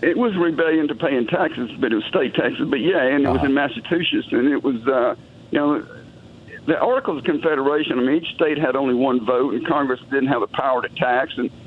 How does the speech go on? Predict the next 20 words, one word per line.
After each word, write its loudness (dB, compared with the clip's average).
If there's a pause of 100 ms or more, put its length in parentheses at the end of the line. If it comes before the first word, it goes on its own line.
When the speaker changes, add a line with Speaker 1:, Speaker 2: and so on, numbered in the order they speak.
(140)
Speaker 1:
you 2
know, 4
you 4
Speaker 2:
Right. 0
Speaker 1:
had -14
states 0
that -4
were 0
making 2
deals 0
with -2
it, -2
with 0
other 0
countries -2
and 0
stuff -2
like 0
that. 0
But, 0